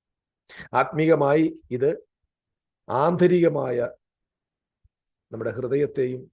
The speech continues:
അല്ലെങ്കിൽ ദൈവത്തിന്റെ ദിവ്യ സാന്നിധ്യം വസിക്കുന്ന, ദൈവത്തിന്റെ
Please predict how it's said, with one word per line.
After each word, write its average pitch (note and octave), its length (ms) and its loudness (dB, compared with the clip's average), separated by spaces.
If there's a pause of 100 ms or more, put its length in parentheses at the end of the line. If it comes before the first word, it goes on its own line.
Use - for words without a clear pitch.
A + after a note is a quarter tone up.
അല്ലെങ്കിൽ A2+ 500 -10
ദൈവത്തിന്റെ F3 600 0
ദിവ്യ C#3+ 340 0
സാന്നിധ്യം D3 680 -4
വസിക്കുന്ന, A2+ 600 -6 (1800)
ദൈവത്തിന്റെ D3 800 2